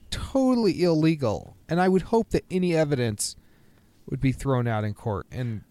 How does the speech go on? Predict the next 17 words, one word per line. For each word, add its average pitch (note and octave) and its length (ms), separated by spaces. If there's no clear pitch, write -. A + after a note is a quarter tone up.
I C3+ 140
know C#3+ 180
what D3+ 180
I C#3 120
just C#3+ 260
said. A#2+ 320
There's A#2 240
a A2 40
lot G#2 300
of C3 80
bad C3 240
things. A2+ 240
We A2+ 80
talked A#2 320
about A#2+ 300
it B2 140
earlier. G#2 440